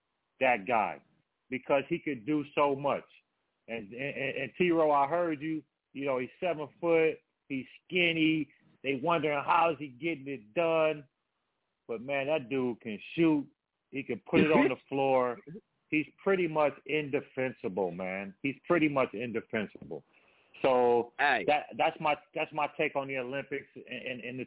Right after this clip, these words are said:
Speaker 1: team. Congratulations to Team U S A for that.
Speaker 2: I'm a,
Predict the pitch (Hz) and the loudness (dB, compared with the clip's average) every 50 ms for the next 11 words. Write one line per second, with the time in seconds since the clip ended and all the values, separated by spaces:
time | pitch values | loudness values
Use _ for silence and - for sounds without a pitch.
0 | - - 156 147 139 135 131 131 127 120 - - 127 110 123 135 131 127 110 110 | -2 0 2 4 4 4 2 0 -2 -4 -6 -6 -6 0 2 2 2 2 2 0
1 | 117 123 120 113 - 113 101 104 104 _ - 127 120 113 110 110 110 110 107 - | -2 -2 -2 -4 -6 -10 -14 -14 -14 _ -12 -12 -12 -12 -10 -6 -4 -4 -4 -4
2 | _ 117 107 98 - - 101 107 104 98 - - _ _ _ _ _ _ _ _ | _ -4 -4 -4 -6 -6 -4 -2 -2 -2 -4 -6 _ _ _ _ _ _ _ _
3 | _ _ _ _ _ _ _ _ _ _ _ _ _ - 107 113 120 127 127 | _ _ _ _ _ _ _ _ _ _ _ _ _ -8 -8 -8 -6 -6 -8